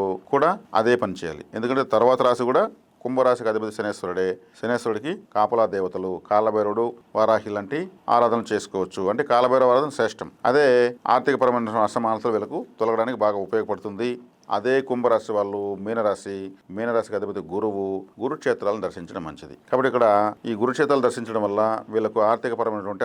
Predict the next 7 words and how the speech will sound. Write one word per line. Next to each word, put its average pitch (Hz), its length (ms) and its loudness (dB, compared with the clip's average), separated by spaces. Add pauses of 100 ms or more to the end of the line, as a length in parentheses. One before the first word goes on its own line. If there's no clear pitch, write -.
అసమానతలు 104 460 -6
తొలగి 110 320 -4 (260)
అద్భుతమైనటువంటి 107 680 -6 (200)
పరిస్థితులకు 113 400 -6
నెలకొనడానికి 110 500 -2 (180)
అవకాశం 95 360 -6
ఉంటుంది. - 160 -18